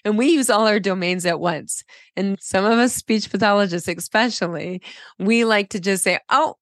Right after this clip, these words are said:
we're doing language. That means you listen and you talk, and that's the only modalities we use." No, they use all modalities. A moving child is a learning child. We have to use all modalities. They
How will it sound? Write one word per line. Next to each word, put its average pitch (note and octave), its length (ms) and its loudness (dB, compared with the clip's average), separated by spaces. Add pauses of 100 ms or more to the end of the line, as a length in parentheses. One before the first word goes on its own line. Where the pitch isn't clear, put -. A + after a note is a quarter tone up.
we're G#3 260 2
doing C4+ 360 0
language. A#3+ 480 0
That G3 160 -4
means G#3+ 280 -4
you B3 140 -2
listen C4 460 0
and C4 120 -2
you C#4 120 -2
talk, C#4 480 0
and F#3+ 120 -8
that's F#3+ 280 -6
the G#3+ 120 -2
only A#3 200 0
modalities G#3+ 680 2
we F#3+ 120 -4
use." F#3 420 -4 (240)
No, F#3 800 2 (340)
they F3+ 100 0
use G3+ 260 0 (140)
all F#3 220 6
modalities. - 840 0
A F3 80 2
moving G#3+ 420 2
child F#3+ 360 0
is F3+ 100 -4
a F3 80 -4
learning F3 340 0
child. D#3+ 520 0 (320)
We G3 260 2
have G#3 200 0
to F#3+ 100 -8
use E3+ 300 0 (100)
all E3+ 200 4
modalities. D#3 800 0
They D#3 220 -2